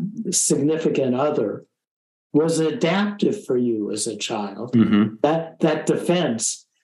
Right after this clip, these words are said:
Speaker 1: really helped for your survival.
Speaker 2: Yes.
Speaker 1: It's just no longer adaptive.
Speaker 2: Right.
Speaker 1: In all cases in your adult life.
Speaker 2: Right.
Speaker 1: That's freeing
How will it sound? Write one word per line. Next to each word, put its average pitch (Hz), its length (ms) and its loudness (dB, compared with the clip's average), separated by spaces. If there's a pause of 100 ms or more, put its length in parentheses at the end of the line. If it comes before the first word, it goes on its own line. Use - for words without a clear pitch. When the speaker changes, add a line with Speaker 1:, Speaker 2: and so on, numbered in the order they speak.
(340)
Speaker 1:
really 156 640 2 (360)
helped 151 360 -2
for 147 100 2
your 135 240 0
survival. 127 840 -4 (240)
Speaker 2:
Yes. 131 260 4
Speaker 1:
It's 165 140 0
just 175 240 0
no 175 200 2
longer 165 600 0
adaptive. 110 680 -10 (240)
Speaker 2:
Right. 98 420 2 (600)
Speaker 1:
In 165 200 2
all 151 260 -2
cases 127 680 -2 (140)
in 151 200 2
your 147 180 0
adult 123 440 -4
life. 107 300 -10 (280)
Speaker 2:
Right. 107 340 2
Speaker 1:
That's 226 520 0 (480)
freeing 165 680 0